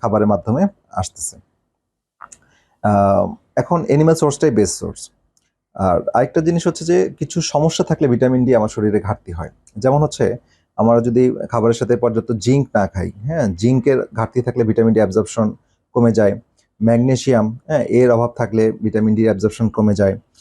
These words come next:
তারপর হচ্ছে আপনার লিভারে যদি কোনো প্রবলেম থাকে, হ্যাঁ, সেটা হচ্ছে, আহ, লিভার কি করে? বাইল তৈরি করে, পিত্ত তৈরি করে এবং এটা, আহ, এই পিত্তর উপস্থিতিতে ফ্যাট সলিউবল ভিটামিনগুলো অ্যাবজর্পশন হয়।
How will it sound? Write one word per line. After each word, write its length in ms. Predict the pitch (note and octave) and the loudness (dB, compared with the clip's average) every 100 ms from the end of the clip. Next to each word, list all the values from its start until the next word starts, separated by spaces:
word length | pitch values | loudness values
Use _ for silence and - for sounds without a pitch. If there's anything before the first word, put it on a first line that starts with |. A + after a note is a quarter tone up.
| _ _ | _ _
তারপর 260 | A2 G#2+ A2+ | -4 0 0
হচ্ছে 200 | A2 A#2+ | 0 -2
আপনার 260 | G2+ A2+ G#2 | 0 0 2
লিভারে 380 | A#2+ B2 C#3 | 2 2 0
যদি 180 | B2+ C3 | 0 -2
কোনো 180 | - B2+ | 0 -2
প্রবলেম 380 | - A#2 A2+ A2 | 0 2 2 0
থাকে, 320 | G#2+ - F#2 | -4 -6 -10
হ্যাঁ, 260 | C#3 G#3 A#2 | -6 -6 -6
সেটা 320 | A2+ A2+ A2 | -4 0 0
হচ্ছে, 320 | G#2 A#2+ G#2+ - _ _ _ - | 0 0 0 -2 _ _ _ -4
আহ, 120 | F#2+ | 0
লিভার 380 | G2+ A#2 B2 B2 - - | 4 4 4 2 -2 -10
কি 80 | A#2+ | -4
করে? 200 | G2+ F2+ | -2 0
বাইল 300 | A2+ A#2+ A#2 | 0 0 2
তৈরি 220 | A2 F#2+ | 0 0
করে, 240 | F2+ E2 D#2+ - | -4 -10 -12 -8
পিত্ত 200 | C#3+ - | -6 -4
তৈরি 240 | A#2 G2+ | 0 -2
করে 260 | F#2 F2 E2 - | -2 -6 -6 -4
এবং 260 | G2 G#2+ | 0 0
এটা, 160 | F#2+ C#3+ | 2 0
আহ, 1120 | G3+ _ _ _ _ G2 G2 G2 G2 - - | -2 _ _ _ _ -2 0 0 -2 -4 -4
এই 160 | - A2 | 0 0
পিত্তর 480 | - C#3 - D3 - - _ - | 0 -4 0 0 -2 -14 _ -6
উপস্থিতিতে 680 | A#2 C#3+ D3+ C3 C#3 E3+ | -4 -2 -2 -2 0 0
ফ্যাট 220 | - A#2+ A2+ | 2 -2 0
সলিউবল 340 | B2 A#2 B2 | 2 4 4
ভিটামিনগুলো 440 | G#2+ A2+ A#2 A#2+ | 2 2 2 4
অ্যাবজর্পশন 460 | C3 F2 G#2 - G#2+ | 2 2 -2 -2 -6
হয়। 260 | F2 F2 | -6 -8